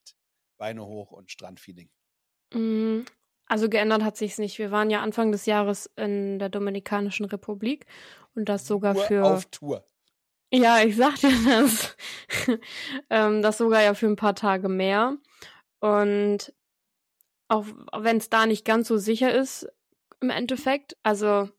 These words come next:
Speaker 2: wir sind da zwar auch in eine Mall gegangen, also ich, es ist mehr so ein Einkaufszentrum gewesen als eine Mall, aber egal. Äh, da sind wir zum Beispiel mit dem Uber hingefahren, weil wir auch nicht mit den öffentlichen Verkehrsmitteln da zwingend fahren wollten, weil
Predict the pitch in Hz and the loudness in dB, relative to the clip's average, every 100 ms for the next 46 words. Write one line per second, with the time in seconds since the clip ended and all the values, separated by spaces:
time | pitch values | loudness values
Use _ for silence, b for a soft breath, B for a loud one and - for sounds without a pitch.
0 | _ 208 202 196 220 208 - 202 - 208 | _ -8 -2 0 0 -2 -2 -6 -4 -4
1 | 220 196 190 - _ _ _ 180 160 180 | -2 -4 -4 -10 _ _ _ -20 -12 -10
2 | 175 - _ _ _ _ _ 247 226 196 | -10 -14 _ _ _ _ _ -18 -2 2
3 | 190 196 202 214 - _ _ 233 214 220 | 4 2 0 -6 -12 _ _ -4 2 4
4 | 220 254 - 185 185 - - 220 196 180 | 2 0 -4 -4 -6 -10 -8 -6 -6 -6
5 | 196 190 190 185 - 185 175 - 208 196 | -4 0 0 0 -2 -6 -6 -2 -2 -2
6 | 185 190 202 196 202 196 190 190 196 202 | -4 0 0 0 -4 -6 -6 -4 -2 -2
7 | 208 196 196 208 220 B B B B B | -4 -6 0 0 0 B B B B B
8 | - 220 220 214 226 226 220 220 214 208 | 0 2 4 4 4 2 0 0 2 2
9 | 202 202 202 202 - 214 202 196 190 196 | 2 -2 0 -4 -4 -2 0 0 -2 -4
10 | - 196 196 190 196 190 202 196 190 _ | -4 -4 -2 -2 -4 0 0 0 -4 _
11 | _ _ _ _ _ - 220 226 226 220 | _ _ _ _ _ 0 2 2 2 0
12 | 220 214 - 208 214 202 214 220 208 220 | 0 -2 -2 -2 -2 -2 -4 -4 -2 -2
13 | 220 214 208 - 220 202 220 214 208 208 | -2 -4 -4 -6 -6 -4 -4 -2 -2 -4
14 | 208 208 202 196 | -4 -4 -4 -6